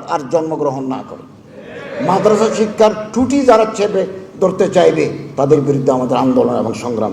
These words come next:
চলবে। এবং ডক্টর আহমদ আলী সাহেব খুব ভালো কথা বলেছেন, মাদ্রাসা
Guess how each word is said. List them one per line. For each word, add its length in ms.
চলবে। 260
এবং 480
ডক্টর 200
আহমদ 260
আলী 140
সাহেব 220
খুব 120
ভালো 200
কথা 220
বলেছেন, 360
মাদ্রাসা 480